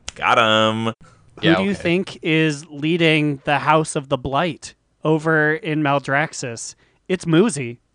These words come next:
Speaker 1: You know, it wouldn't surprise me if Muzi was actually Daddy Denathris's right-hand man. <laughs> He's just like, "Yeah, take the animal, Dad, take the animal."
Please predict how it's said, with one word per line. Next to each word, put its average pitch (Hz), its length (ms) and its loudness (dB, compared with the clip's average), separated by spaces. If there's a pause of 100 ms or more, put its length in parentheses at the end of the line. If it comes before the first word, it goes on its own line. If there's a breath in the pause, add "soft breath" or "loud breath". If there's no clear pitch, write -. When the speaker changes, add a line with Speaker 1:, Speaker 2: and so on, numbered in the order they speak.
(760 soft breath)
Speaker 1:
You 135 100 -6
know, 160 120 6
it - 120 2
wouldn't 165 220 0
surprise 95 460 0
me 113 80 0
if 107 100 -2
Muzi 92 380 -4
was 90 280 -4
actually 92 520 -4
Daddy 85 360 -4
Denathris's 85 760 -8
right-hand 90 500 -2
man. 82 400 -4 (100)
<laughs> - 100 -20
He's 120 120 -8
just 113 160 -8
like, - 160 -10
"Yeah, 370 340 -4 (240)
take 466 240 -2
the 392 100 -4
animal, 311 300 -2
Dad, 381 380 0
take 453 220 2
the 392 100 -8
animal." 294 460 -10